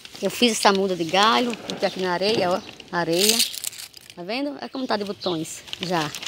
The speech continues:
Nem folha tem. Tá cheio de botões. E é dobrada essa. Pelo tamanho do botão,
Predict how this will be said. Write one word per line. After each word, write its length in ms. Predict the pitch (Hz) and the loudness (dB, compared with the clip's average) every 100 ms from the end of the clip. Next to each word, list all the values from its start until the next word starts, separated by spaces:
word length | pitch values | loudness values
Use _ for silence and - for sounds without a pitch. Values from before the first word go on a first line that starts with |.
| - - - - - - 240 | -12 -14 -14 -12 -12 -6 6
Nem 180 | 320 | 8
folha 380 | 320 - 311 339 | 8 10 10 10
tem. 400 | - 208 170 170 - - - - - | 6 0 0 -2 -8 -18 -20 -20 -12
Tá 80 | 208 | -6
cheio 180 | - 220 | -2 0
de 60 | |
botões. 560 | 240 - 330 277 277 - - - - - - - | 0 0 2 2 0 -4 -8 -8 -10 -14 -14 0
E 100 | 269 | 6
é 60 | 285 | 8
dobrada 540 | - 294 254 226 208 | 8 6 6 6 6
essa. 320 | 185 185 - | 2 2 -2
Pelo 180 | - 233 | -2 -2
tamanho 280 | 240 240 233 | 0 0 0
do 60 | 208 | -2
botão, 480 | 214 - 247 247 | -4 -2 -2 -2